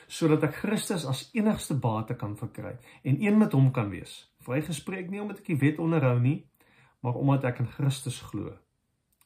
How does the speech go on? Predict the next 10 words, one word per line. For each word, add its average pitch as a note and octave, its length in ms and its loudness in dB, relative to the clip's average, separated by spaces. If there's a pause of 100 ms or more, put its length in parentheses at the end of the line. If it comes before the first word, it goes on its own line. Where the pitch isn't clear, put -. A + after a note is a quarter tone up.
(140)
Dit E3 180 6
is F3 120 -2
die C3+ 120 -2
vryspraak A2 600 -4
wat - 160 -8
God A2 240 -8
gee, - 260 -8 (800)
omdat C3+ 320 6
'n A#2 100 2
mens G#2+ 500 -6